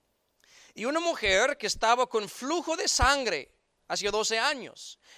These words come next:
y había sufrido mucho de muchos médicos y había gastado todo lo que tenía y nada había aprovechado, antes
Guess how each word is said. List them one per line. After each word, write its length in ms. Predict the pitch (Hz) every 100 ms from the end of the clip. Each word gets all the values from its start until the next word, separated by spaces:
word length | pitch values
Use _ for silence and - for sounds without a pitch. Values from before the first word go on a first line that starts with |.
| -
y 120 | 214
había 220 | 233 277
sufrido 500 | 269 277 220 269 269
mucho 400 | 254 330 285 247
de 100 | 220
muchos 380 | 247 269 254 208
médicos 640 | 285 254 156 - 165 202
y 60 | 208
había 180 | 226
gastado 500 | 226 208 - 226 240
todo 520 | 233 - 214 285 311 294
lo 120 | 285
que 140 | 277
tenía 520 | - 208 127 120 175 - - -
y 200 | 202 196
nada 500 | 170 202 247 262 262
había 160 | 240
aprovechado, 760 | 247 240 233 - 175 170 185 -
antes 680 | - 220 269 262 269 269 -